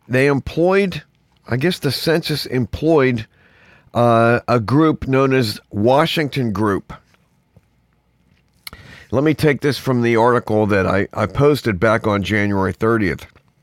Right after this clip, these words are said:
"The census is proposing to use a different set of disability questions, the Washington Group questions,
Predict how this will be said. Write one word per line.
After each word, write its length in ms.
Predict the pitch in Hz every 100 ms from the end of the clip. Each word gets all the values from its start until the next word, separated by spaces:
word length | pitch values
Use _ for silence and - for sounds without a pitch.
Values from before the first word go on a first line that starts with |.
| _ _ _ _ _ _ _ _ _ _ _ _ _ _ _ _ _ _ _ _ _ _ _ _ _ - - - - - - -
"The 140 | 139
census 500 | - 226 233 226 185
is 120 | 165
proposing 880 | 143 151 127 147 151 139 113 143 165 - _ _ _ -
to 100 | 143
use 240 | 175 165
a 40 | 131
different 520 | 95 208 - 131 -
set 400 | - 117 139 - - _ _
of 220 | 143 120 -
disability 720 | 127 - 139 185 214 196 151
questions, 720 | - 117 101 - 87 80 -
the 100 | 101
Washington 720 | 95 95 107 113 - 110 95
Group 320 | 87 92 - - -
questions, 720 | - 113 95 - - -